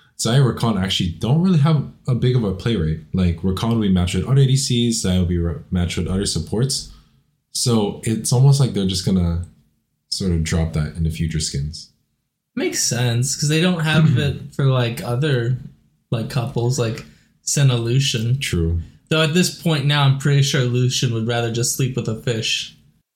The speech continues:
Speaker 2: than his own wife.
Speaker 1: Wait, why?
Speaker 2: Huh, Nami?
Speaker 1: Oh my God.
Speaker 2: <laughs>
Speaker 1: Uh,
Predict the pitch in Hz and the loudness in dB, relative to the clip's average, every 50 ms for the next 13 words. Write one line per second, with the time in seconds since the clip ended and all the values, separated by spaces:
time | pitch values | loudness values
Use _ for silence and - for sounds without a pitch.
0 | _ - 113 110 117 117 113 113 113 113 110 110 120 - - - 101 98 87 87 | _ -2 -2 0 0 0 0 0 0 2 0 0 -2 -4 -4 -4 -2 0 0 0
1 | 82 82 85 - - 101 98 95 95 - - - - - - - - 143 151 151 | -2 -4 -8 -6 -2 0 0 0 0 0 -2 -8 -14 -18 -20 -6 -4 -2 -2 0
2 | 135 135 120 113 117 120 120 135 139 - - - - _ _ _ _ _ _ _ | 0 0 2 2 2 2 2 0 0 -2 -6 -14 -20 _ _ _ _ _ _ _
3 | _ _ _ _ _ - 104 104 101 95 92 90 95 85 82 147 143 - - - | _ _ _ _ _ -4 -2 0 2 2 2 2 2 4 6 6 6 6 6 4
4 | 247 240 - 262 233 - - 254 285 269 - - 285 285 277 262 - - 285 - | 2 2 2 0 0 0 2 2 0 0 2 2 2 2 2 0 -2 -4 -4 -4
5 | 254 - - - - - - - 349 - - - - - - - 110 113 120 113 | -4 -4 -2 -4 -4 -4 -4 -2 -2 -2 -2 -2 -4 -4 -4 -2 0 0 0 2
6 | 104 104 110 | 2 0 0